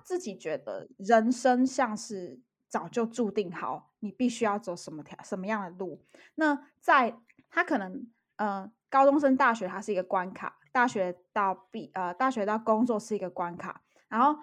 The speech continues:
好像就是在这关卡跟关卡之间呢，你爱怎么，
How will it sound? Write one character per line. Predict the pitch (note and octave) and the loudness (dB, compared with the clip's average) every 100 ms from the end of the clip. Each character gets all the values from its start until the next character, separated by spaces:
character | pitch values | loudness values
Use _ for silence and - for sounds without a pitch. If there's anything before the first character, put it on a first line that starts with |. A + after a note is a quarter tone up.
| _ | _
好 | A#3 | -2
像 | C4 F#4+ | 0 2
就 | G4+ | 2
是 | F4+ F4+ C#4+ - _ _ | 2 4 4 0 _ _
在 | - G#4 | 4 6
这 | G#4 | 6
关 | F#4+ D#4 | 4 4
卡 | D4+ - | 4 -2
跟 | F3+ G3+ | -6 -4
关 | A3 A3 | 0 0
卡 | A3+ - | 0 -8
之 | - G#3+ A3+ | -8 -4 -4
间 | A3 A3 G#3+ | 0 0 0
呢， | F#3 | -4
你 | F3+ - | -8 0
爱 | - D4+ | 4 6
怎 | A3+ G3 | 4 -2
么， | F3 F3 A3 | -6 -8 -10